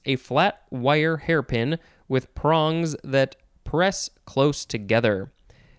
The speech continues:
And this is perhaps from the fourth form of bob, which had, um, a number of definitions, bunch, cluster, nosegay, knob, knot, twist, curl, et cetera.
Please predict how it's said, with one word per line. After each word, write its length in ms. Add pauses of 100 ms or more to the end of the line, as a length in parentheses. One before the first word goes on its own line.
And 160
this 160
is 80
perhaps 480
from 200
the 100
fourth 400
form 340
of 260
bob, 460 (440)
which 260
had, 500
um, 480 (200)
a 220
number 440
of 140
definitions, 1300
bunch, 600
cluster, 720 (300)
nosegay, 1080 (460)
knob, 460
knot, 360
twist, 460
curl, 500 (280)
et 120
cetera. 600